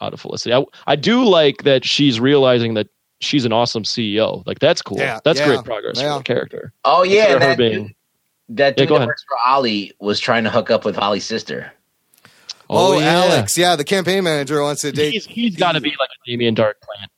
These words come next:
Speaker 2: You think
Speaker 1: I already
Speaker 2: so?
Speaker 1: call it. I'm calling it.
Speaker 2: Whoa,
Speaker 1: That guy,
Speaker 2: okay.
Speaker 1: he's too,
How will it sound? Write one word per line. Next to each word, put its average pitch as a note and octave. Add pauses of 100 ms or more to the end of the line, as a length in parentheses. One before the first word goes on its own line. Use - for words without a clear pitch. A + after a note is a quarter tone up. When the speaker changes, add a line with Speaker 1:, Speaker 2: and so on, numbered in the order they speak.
(120)
Speaker 2:
You E3+
think G#4+
Speaker 1:
I B2
already B2+
Speaker 2:
so? -
Speaker 1:
call G#2+
it. -
I'm -
calling C3+
it. A3
Speaker 2:
Whoa, F4
Speaker 1:
That G#3+
guy, C#4+
Speaker 2:
okay. A3
Speaker 1:
he's A#3
too, D#4